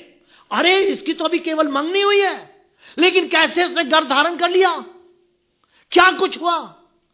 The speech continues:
लोग तरह तरह की बातें कहेंगे, समाज उसको निकाल देगा, परिवार उसको निकाल देगा, ये सारी परिस्थिति आएगी। लेकिन मरियम पवित्र थी,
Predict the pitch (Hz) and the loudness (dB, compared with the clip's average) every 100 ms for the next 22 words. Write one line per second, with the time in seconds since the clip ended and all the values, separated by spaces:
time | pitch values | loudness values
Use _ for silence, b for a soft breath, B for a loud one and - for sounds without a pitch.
0 | b b - 247 349 339 330 339 330 302 | b b 2 4 4 -2 0 0 2 2
1 | 320 339 339 330 339 302 - - - 294 | 4 2 2 0 0 -2 -2 -8 0 2
2 | 311 370 349 349 330 311 294 302 339 349 | 4 4 2 -4 -8 -8 -2 0 0 -2
3 | 330 285 - - 277 302 320 349 349 320 | 0 -2 -6 -4 -2 2 2 2 -4 -10
4 | 311 277 311 320 320 311 B - 320 349 | -8 -4 -2 -2 -2 -2 B 0 0 2
5 | 311 359 392 359 302 - 320 330 359 339 | 2 2 4 2 0 -2 -2 0 0 -2
6 | 269 - - _ _ _ _ _ _ _ | -6 -12 -20 _ _ _ _ _ _ _
7 | _ _ _ _ _ _ - 151 175 180 | _ _ _ _ _ _ -14 -12 -10 -12
8 | 151 143 170 175 175 - 160 151 165 160 | -12 -10 -8 -8 -10 -10 -10 -8 -8 -10
9 | 147 - 143 123 _ | -16 -18 -20 -20 _